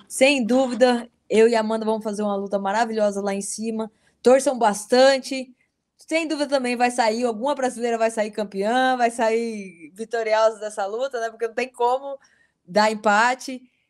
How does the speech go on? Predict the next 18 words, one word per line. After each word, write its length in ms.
E 1200
eu 140
es-, 180
conto 220
com 80
a 40
torcida 320
de 80
vocês 640
e 100
sábado 680
é 120
isso 160
aí, 200
vamos 280
dar 120
um 80
show. 600